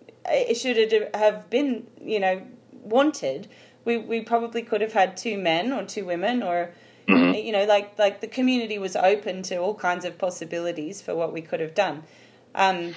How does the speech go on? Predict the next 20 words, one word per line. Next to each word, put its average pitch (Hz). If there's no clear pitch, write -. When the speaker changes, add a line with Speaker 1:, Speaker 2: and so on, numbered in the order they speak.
Speaker 1:
but 190
it 190
ended 180
up 170
being 170
me 170
and 185
Ben, 170
and, 180
and 214
through 311
that 214
we 247
ended 262
up 233
having 233
this 226
amazing 220
friendship 247
and, 196